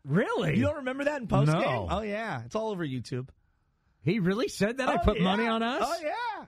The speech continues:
Speaker 2: I don't know if it was, like, you know, with a twinkle in his eye or what, but
Speaker 1: Wow.
Speaker 2: it was, uh, quite interesting.
Speaker 1: I remember it was either last year or the year before.
Speaker 2: I think that was the Draymond alley-oop, but, I mean, a layup at the very end
Speaker 1: Yeah,
Speaker 2: when
Speaker 1: he
Speaker 2: he
Speaker 1: passed it to him down below.
Speaker 2: Yes.
Speaker 1: The, my Miami memory,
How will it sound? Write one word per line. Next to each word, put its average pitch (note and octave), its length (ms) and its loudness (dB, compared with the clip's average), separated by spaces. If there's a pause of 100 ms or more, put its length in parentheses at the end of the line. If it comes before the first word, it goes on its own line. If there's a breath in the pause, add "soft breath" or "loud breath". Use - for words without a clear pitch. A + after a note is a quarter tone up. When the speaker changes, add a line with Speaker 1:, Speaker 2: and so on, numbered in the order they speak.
(140)
Speaker 2:
I A3+ 100 -2
don't C4+ 100 -4
know C4+ 60 -2
if A3 80 -6
it A#3 60 -2
was, F3+ 120 -2
like, E3+ 200 -4
you F#3 100 -2
know, E3 80 0
with D#3 140 -2
a C3 40 -4
twinkle F3+ 380 -4
in C3+ 60 -2
his B2+ 120 -2
eye A#2 200 -2
or A#2 100 -4
what, A2+ 360 -8
but B2 180 -6
Speaker 1:
Wow. F#2+ 160 -10
Speaker 2:
it C#3+ 60 -6
was, D3+ 260 -4
uh, B2+ 200 -4
quite G3 320 -6
interesting. A2 500 -8 (100)
Speaker 1:
I E3+ 120 -2
remember G3 1300 0
it D3+ 100 -4
was C#3+ 220 2
either C#3+ 240 0
last E3+ 460 -4
year G3+ 140 0
or D#3+ 40 0
the C#3+ 100 2
year D3 260 2
before. A2 720 -4
Speaker 2:
I C#3+ 60 -12
think G3 200 -6
that F3 120 -6
was D3+ 120 -2
the B2+ 80 -4
Draymond A#2+ 640 -4
alley-oop, A#2+ 520 -4
but, A#2+ 200 -10
I C3+ 40 -2
mean, D3 160 2
a A#2+ 80 -4
layup C3+ 320 -4
at B2 80 -6
the A#2+ 80 -8
very A2+ 300 -6
end A#2 160 -2
Speaker 1:
Yeah, D#3 140 2
Speaker 2:
when G2+ 80 -2
Speaker 1:
he D#3+ 80 6
Speaker 2:
he D#3+ 40 2
Speaker 1:
passed D3+ 280 0
it D3 100 -2
to D#3 80 2
him C#3 100 2
down C3 200 0
below. A#2+ 360 0
Speaker 2:
Yes. - 360 -8 (100)
Speaker 1:
The, C#3+ 300 0
my F#3 320 0
Miami D#3+ 580 2
memory, G#2+ 640 0